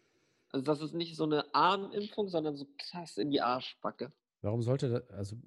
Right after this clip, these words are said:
Speaker 2: hat das irgendeinen Vorteil?
Speaker 1: Nö.
Speaker 2: Nicht, ne?
Speaker 1: Aber es gibt halt verschiedene Arten von Impfungen. Jetzt kommt so raus, nein, gibt es nicht. Es
Speaker 2: Ich glaub
Speaker 1: gibt nur eine Armimpfung. Dein Arzt findet es,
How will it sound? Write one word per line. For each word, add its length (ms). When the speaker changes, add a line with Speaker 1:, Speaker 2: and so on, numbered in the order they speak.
Speaker 2:
hat 180
das 200
irgendeinen 180
Vorteil? 480
Speaker 1:
Nö. 380
Speaker 2:
Nicht, 180
ne? 200
Speaker 1:
Aber 120
es 120
gibt 180
halt 160
verschiedene 440
Arten 260
von 160
Impfungen. 480
Jetzt 140
kommt 200
so 80
raus, 260
nein, 340
gibt 200
es 120
nicht. 280
Es 100
Speaker 2:
Ich 60
glaub 160
Speaker 1:
gibt 100
nur 80
eine 240
Armimpfung. 640
Dein 260
Arzt 380
findet 240
es, 180